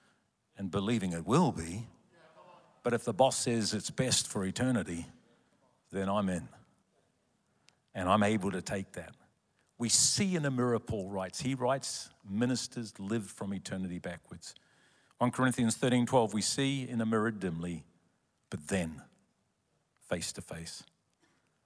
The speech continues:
Right here we know in part, but then we shall know just as we are known. And we'll look back and say, "Why did we waste our lives living with questions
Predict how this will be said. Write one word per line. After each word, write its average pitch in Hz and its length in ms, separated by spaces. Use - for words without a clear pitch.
Right 139 200
here 170 200
we 151 160
know 139 240
in 139 120
part, 113 680
but - 180
then 117 480
we 113 120
shall 104 220
know 101 380
just - 340
as 85 160
we 85 180
are 87 80
known. 80 320
And 104 100
we'll 107 80
look 113 180
back 117 280
and 101 100
say, 110 140
"Why 107 180
did 110 120
we 113 120
waste 110 320
our 104 120
lives 101 540
living 90 440
with 87 260
questions 85 800